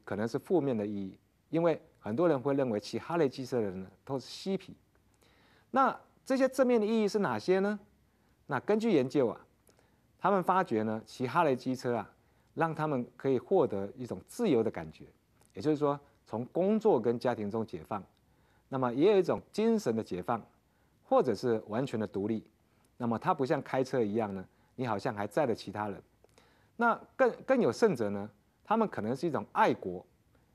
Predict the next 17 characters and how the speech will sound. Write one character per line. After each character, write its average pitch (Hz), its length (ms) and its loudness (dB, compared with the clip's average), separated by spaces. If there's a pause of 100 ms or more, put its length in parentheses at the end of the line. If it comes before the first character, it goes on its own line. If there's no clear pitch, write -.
(160)
也 110 80 -8
就 147 100 0
是 160 280 2
因 180 100 0
为 190 80 0
哈 196 200 -2
雷 180 100 2
机 147 140 -4
车 143 200 -2
是 135 120 -8
个 123 120 0
美-， 95 260 -4 (180)
美 98 160 -6
制 180 140 -6
的 143 100 0
产 101 260 -6
品， 110 120 -8